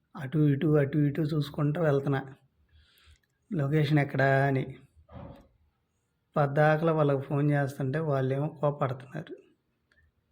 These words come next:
లొకేషన్ పెట్టమని చెప్పాను నేను. "కరెంట్ లొకేషన్ పెట్టండి" అంటే వాళ్ళేమో కరెంట్ లొకేషన్ పెట్టడం వాళ్ళకి రావట్లా. వాళ్ళు మనకలాగా మూ-, నాకులాగా మూట్లు అనుకుంటా.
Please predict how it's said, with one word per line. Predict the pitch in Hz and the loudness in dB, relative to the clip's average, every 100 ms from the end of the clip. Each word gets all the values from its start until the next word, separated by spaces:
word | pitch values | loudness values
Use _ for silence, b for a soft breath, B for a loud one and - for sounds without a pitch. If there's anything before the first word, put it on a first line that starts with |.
| _ _ _ _ | _ _ _ _
లొకేషన్ | 175 147 175 170 180 160 | -2 0 2 0 0 0
పెట్టమని | 143 143 143 143 | 0 0 0 0
చెప్పాను | 143 135 135 131 | -2 -4 -2 -2
నేను. | 123 127 - b b b b _ | -2 -6 -12 b b b b _
"కరెంట్ | 147 156 170 | -2 0 0
లొకేషన్ | 165 151 143 - 139 | -2 0 -2 -2 -4
పెట్టండి" | 143 135 151 143 139 | -4 -4 -4 -2 -2
అంటే | 135 135 190 | -4 -4 -4
వాళ్ళేమో | 165 131 139 151 | -2 0 -2 -2
కరెంట్ | - 147 160 | -2 -2 -2
లొకేషన్ | 147 151 135 - 151 | -2 -2 -4 -4 -6
పెట్టడం | - 135 - 160 151 | -6 -8 -6 -2 0
వాళ్ళకి | 135 143 143 | 2 0 0
రావట్లా. | 143 135 135 - 131 - _ _ _ _ _ _ _ _ B B B B B - | 0 0 0 -6 -12 -14 _ _ _ _ _ _ _ _ B B B B B -4
వాళ్ళు | 139 147 156 151 139 131 127 127 - - _ _ _ - | -2 0 0 2 2 2 -2 -10 -20 -20 _ _ _ -8
మనకలాగా | 139 139 147 147 143 | -4 -2 0 0 0
మూ-, | 131 131 139 139 269 139 131 127 | -2 -2 -2 -4 -6 -4 -2 -2
నాకులాగా | 139 143 151 143 143 | 0 0 0 0 0
మూట్లు | 147 135 135 139 | 0 0 -2 -2
అనుకుంటా. | 131 127 127 127 | -2 -2 -6 -8